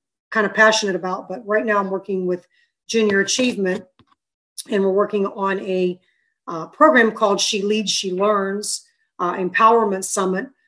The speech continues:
which is focused on high school girls, you know, ages nine, uh,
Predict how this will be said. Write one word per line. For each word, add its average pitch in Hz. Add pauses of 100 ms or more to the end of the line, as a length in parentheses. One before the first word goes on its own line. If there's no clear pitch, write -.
(160)
which 220
is 202
focused 226
on 196 (380)
high 262
school 220
girls, -
you 185
know, 175
ages 202
nine, 196 (440)
uh, 175